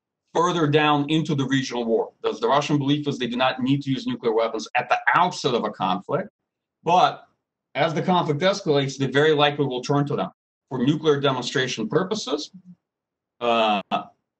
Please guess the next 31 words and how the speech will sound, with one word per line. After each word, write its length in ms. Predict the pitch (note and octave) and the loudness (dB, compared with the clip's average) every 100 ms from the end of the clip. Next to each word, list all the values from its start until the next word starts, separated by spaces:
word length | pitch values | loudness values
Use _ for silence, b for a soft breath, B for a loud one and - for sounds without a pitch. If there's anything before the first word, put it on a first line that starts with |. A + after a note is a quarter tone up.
| - | -10
as 160 | B2+ - | -8 -2
single 320 | F3 F3+ E3+ | 0 2 0
strikes 640 | D3 E3 D#3+ A3+ - - - | 0 0 2 0 -6 -12 -12
against 280 | B2 C#3+ C#3+ | -2 -2 0
the 120 | - | 2
adversary, 580 | C#3+ F3+ F#3+ G#3 G#3 G#3 - | 2 2 -2 -2 0 0 -2
as 140 | A#2+ | -4
group 240 | A#2 D3+ | -2 -2
strikes, 460 | - - G3 A3 - | -2 0 0 0 -2
so 100 | C#3 | 0
on 220 | A#2+ B2 | 2 0
and 80 | C3 | 0
so 200 | - A#2 | -2 -4
forth. 340 | - A2 - _ _ _ _ _ _ | -2 -4 -4 _ _ _ _ _ _
Couple 420 | F#3 F#3 - G#3+ | 0 0 -4 -4
big 260 | F3+ F#3 D3 | 0 0 0
points 340 | D#3+ D#3 D3 | 0 2 0
here. 280 | - G2 F#2 | 0 -2 -2
One, 380 | - C3+ C3+ F#2+ - _ _ _ - | -2 0 2 0 -8 _ _ _ -2
there 160 | D3 | 2
is 120 | G#3 G#3 | 2 2
an 80 | |
argument 540 | F#3 D#3 F3+ G3 G3 F#3+ | 2 4 4 2 0 0
from 120 | E3 | -2
colleagues 460 | - D#3+ F3+ F3+ D3+ | 2 4 4 2 0
that 120 | D#3 | -2
say 300 | - D#3+ D3+ | 2 2 2
that 200 | - - | -2 -4
precision 480 | C3 - D#3 E3 F#3 | -6 0 0 0 0
conventional 520 | D#3 D3 D#3 D#3 D3 | 0 2 0 0 -2
capabilities, 800 | C#3+ B2+ A#2+ F3 G3 G#3 F#3+ - | 0 -2 0 0 0 -2 -4 -10